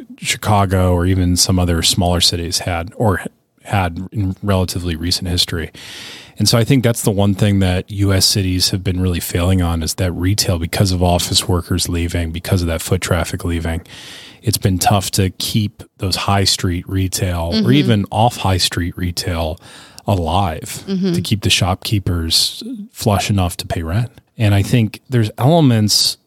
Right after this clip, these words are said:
Speaker 1: I think as we talk through this, a lot of this is having things conveniently located in, in, in kind of an epicenter, to be able to leverage on it, to be
Speaker 2: Mm-hmm.
Speaker 1: able to keep a cohesive environment.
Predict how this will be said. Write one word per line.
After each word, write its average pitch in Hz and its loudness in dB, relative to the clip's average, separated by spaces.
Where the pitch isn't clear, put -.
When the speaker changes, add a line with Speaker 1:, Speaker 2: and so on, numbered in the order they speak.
Speaker 1:
I - -16
think 180 4
as 104 2
we 101 2
talk - -2
through 98 0
this, 80 -4
a 120 2
lot 107 4
of 107 2
this 101 0
is 95 -2
having 101 0
things 104 2
conveniently 98 0
located 87 -6
in, 98 -2
in, 87 -6
in 95 -2
kind - 0
of 82 0
an 80 -2
epicenter, 80 -2
to 113 0
be 107 6
able 107 2
to - 0
leverage 90 2
on 78 -2
it, 78 -8
to 196 -2
be 95 2
Speaker 2:
Mm-hmm. 90 2
Speaker 1:
able 85 -2
to 82 -2
keep - -2
a - -4
cohesive - -2
environment. 82 -4